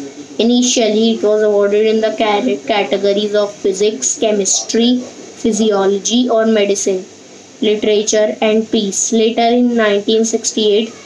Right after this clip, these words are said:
the category of economic sciences gained recognition as well. This book was created with the certainty that all children are geniuses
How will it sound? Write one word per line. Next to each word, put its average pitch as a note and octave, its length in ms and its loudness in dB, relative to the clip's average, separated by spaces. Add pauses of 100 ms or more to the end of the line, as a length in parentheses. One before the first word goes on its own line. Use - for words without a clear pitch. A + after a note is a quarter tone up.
(280)
the G#3 140 0
category A3+ 640 0
of A#3+ 260 -2
economic A3 560 0
sciences G#3 600 0
gained G#3 380 0
recognition G3+ 720 -2
as F#3+ 260 -2
well. F#3 200 0 (600)
This A3 400 0
book G#3+ 240 -2
was A3+ 340 0
created G#3+ 520 0
with G#3+ 160 -4
the A3 120 0
certainty G#3 680 0
that G#3+ 280 -2
all G#3+ 280 2
children G#3 480 2
are G3+ 200 2
geniuses G3+ 640 -2